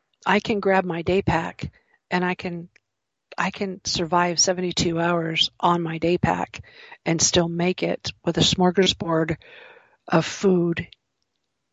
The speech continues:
in the wilderness. But that is because I have been doing this for thirty-five, forty years. And you say, "But Kate, I'm just starting out. I don't know what to do."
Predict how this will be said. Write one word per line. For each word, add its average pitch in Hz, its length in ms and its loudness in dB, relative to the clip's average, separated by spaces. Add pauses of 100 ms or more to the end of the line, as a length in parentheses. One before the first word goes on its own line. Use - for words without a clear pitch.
(380)
in 185 140 6
the 165 80 2
wilderness. 165 800 2 (1400)
But 180 140 4
that 185 180 4
is 202 140 4
because 190 640 0
I 180 120 0
have 175 260 -4
been 170 200 -6
doing 185 360 0
this 165 240 -2
for 160 300 -2 (680)
thirty-five, 170 600 0
forty 170 380 -6
years. 180 680 -2 (1500)
And 185 140 0
you 180 60 2
say, 175 240 2
"But 165 160 -4
Kate, 254 420 0
I'm 202 220 0
just 185 200 0
starting 180 380 0
out. 196 180 -2
I 175 120 -2
don't 170 160 -2
know 165 100 -2
what 165 220 -4
to - 100 2
do." 196 360 0